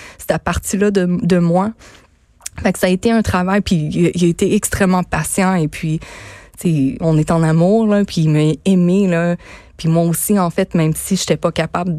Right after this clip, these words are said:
de me donner sexuellement, je me donnais, tu sais, à cent pour cent émotionnellement à cette personne-là. Puis on voulait tellement une famille qu'on, qu'on a travaillé fort pour ça. Alors, tu sais, il y a eu le travail émotionnel,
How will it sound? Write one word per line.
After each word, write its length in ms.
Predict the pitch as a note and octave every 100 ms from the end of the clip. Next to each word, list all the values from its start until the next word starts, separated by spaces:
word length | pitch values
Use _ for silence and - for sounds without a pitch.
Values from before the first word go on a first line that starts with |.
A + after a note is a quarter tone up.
| -
de 160 | D#3
me 100 | D#3+
donner 240 | D#3 D#3 F3
sexuellement, 540 | - D3+ E3 C#3+ E3
je 140 | F#3 C#3
me 80 |
donnais, 500 | C#3 D#3 D#3 D#3+ E3+ E3+
tu 80 | -
sais, 80 |
à 100 | F3
cent 180 | E3 E3
pour 160 | D#3 D#3+
cent 140 | F#3+
émotionnellement 680 | F3 D#3+ D#3 D#3 D3 D3 F3
à 40 | F#3+
cette 220 | F3+ -
personne-là. 540 | E3+ - D#3 E3+ G3
Puis 200 | F#3 D#3+
on 220 | D3 D3+
voulait 260 | D3 E3 E3+
tellement 320 | F3 F#3 F#3+
une 140 | F#3+ F3+
famille 340 | E3+ D#3+ F#3
qu'on, 220 | F3 D#3
qu'on 220 | - D#3
a 80 | D3+
travaillé 400 | - F3+ E3+ D#3
fort 260 | E3+ - G#3+
pour 160 | G3 F#3
ça. 240 | - A3
Alors, 240 | F3+ F3
tu 80 | F3
sais, 60 | A3+
il 60 |
y 20 | G3+
a 20 |
eu 80 | F#3+
le 120 | F3+
travail 420 | - F#3+ G3+ G#3
émotionnel, 760 | G3+ G3 F#3+ G3+ G3+ G#3 G3+